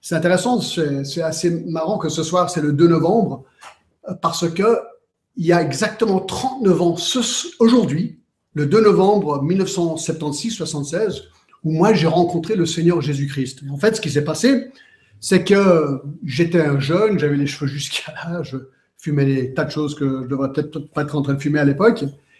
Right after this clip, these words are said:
et j'ai décidé de partir en voyage. Donc, je suis parti de Genève, j'ai grandi à Genève, et, euh, je suis parti en sac à dos, et pendant six mois, j'ai été de Genève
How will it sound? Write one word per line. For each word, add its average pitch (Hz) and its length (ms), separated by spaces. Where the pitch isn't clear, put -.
et 156 60
j'ai 165 120
décidé 226 360
de 269 40
partir 233 280
en 196 100
voyage. 143 420
Donc, 160 140
je 156 80
suis 165 160
parti 220 240
de 185 80
Genève, 156 500
j'ai 143 160
grandi 165 220
à 143 40
Genève, 139 380
et, 156 240
euh, 143 180
je - 80
suis 165 100
parti 220 220
en 214 40
sac 208 200
à 160 80
dos, - 320
et 170 60
pendant 175 220
six - 400
mois, 156 600
j'ai 143 300
été 214 380
de 165 180
Genève 196 640